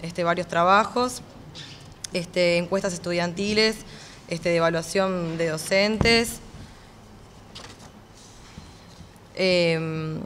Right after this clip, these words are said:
bueno, este, presentación también de diferentes informes de evaluación, este,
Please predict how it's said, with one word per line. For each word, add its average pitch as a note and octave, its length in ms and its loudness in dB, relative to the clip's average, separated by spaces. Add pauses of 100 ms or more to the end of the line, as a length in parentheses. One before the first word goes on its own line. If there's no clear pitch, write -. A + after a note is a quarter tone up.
(280)
bueno, E3+ 220 -4 (480)
este, D#3+ 760 0 (880)
presentación F#3 720 2
también F#3+ 440 4
de E3 360 6
diferentes E3+ 460 0
informes F3 400 -2
de E3+ 60 2
evaluación, G#3 800 4 (720)
este, D#3+ 800 2